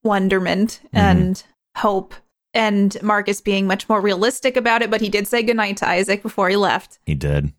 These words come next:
Speaker 1: And it is sad 'cause this is, like, the first time Claire says, "I love you" to him.
Speaker 2: I think that we've heard, at least.
Speaker 1: Mm-hmm.
Speaker 2: Yeah.
Speaker 1: Yeah.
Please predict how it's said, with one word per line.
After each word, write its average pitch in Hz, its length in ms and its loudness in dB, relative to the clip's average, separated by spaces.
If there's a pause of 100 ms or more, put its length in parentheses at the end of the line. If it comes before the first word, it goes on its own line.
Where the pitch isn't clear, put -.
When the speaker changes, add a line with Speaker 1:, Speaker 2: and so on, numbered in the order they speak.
(260)
Speaker 1:
And 247 80 2
it 277 80 2
is 311 160 2
sad 208 320 -2
'cause 240 120 0
this 240 120 0
is, 302 100 -4
like, 330 140 0
the 311 80 -2
first 269 300 -2
time 285 460 2
Claire 285 340 0
says, 285 260 0
"I 285 140 4
love 277 280 0
you" 320 360 0
to 302 100 -2
him. 330 360 0 (260)
Speaker 2:
I - 100 2
think 147 240 -2
that 90 160 -2
we've 95 280 2
heard, 73 480 0 (100)
at 71 180 -4
least. 180 340 2
Speaker 1:
Mm-hmm. 240 400 2
Speaker 2:
Yeah. 139 220 0
Speaker 1:
Yeah. 202 320 0